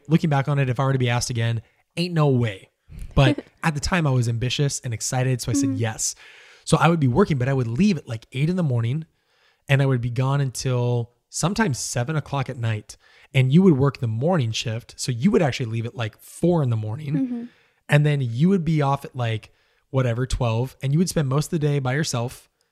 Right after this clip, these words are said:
Speaker 1: And then I would come home from, like, seven o'clock, get home and be taking, like, forty-five minutes to get home.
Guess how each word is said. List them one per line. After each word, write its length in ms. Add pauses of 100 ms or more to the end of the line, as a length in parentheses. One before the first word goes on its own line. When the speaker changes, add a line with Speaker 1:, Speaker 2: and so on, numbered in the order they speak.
(180)
Speaker 1:
And 160
then 240 (100)
I 120
would 180
come 160
home 320 (140)
from, 160
like, 260
seven 360
o'clock, 460
get 120
home 160
and 80
be 100
taking, 180
like, 220
forty-five 400
minutes 180
to 60
get 80
home. 240